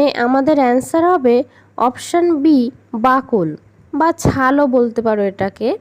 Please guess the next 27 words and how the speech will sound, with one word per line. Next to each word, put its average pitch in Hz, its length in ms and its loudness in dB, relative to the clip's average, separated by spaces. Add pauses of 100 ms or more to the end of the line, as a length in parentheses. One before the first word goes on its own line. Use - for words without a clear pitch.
(460)
এই 247 160 0
যে 285 180 -2 (160)
কুইনাইন, 294 640 2
এটি 262 320 -4
ম্যালেরিয়া 240 600 0
রোগের 269 380 0 (420)
ঔষধ 262 460 -4 (220)
হিসাবে 311 440 -4 (320)
বা 254 140 -2
ঔষধ 254 460 0
তৈরিতে 254 440 0 (420)
ব্যবহৃত 233 540 -2
হয়। 170 280 -10 (520)
এটি 240 220 -2 (120)
পাওয়া 254 300 -2
যায় 247 320 -2
সিনকোনা 285 720 -4
গাছের 294 440 -4 (140)
ছাল 247 360 -2
বা 240 200 -2
বাকল 196 400 -6 (100)
থেকে। 160 300 -12 (720)
আর 202 200 -2 (100)
এছাড়া 285 360 -4 (100)
এখানে 302 340 -4
যে 294 140 -2 (140)
অন্যগুলো 269 500 0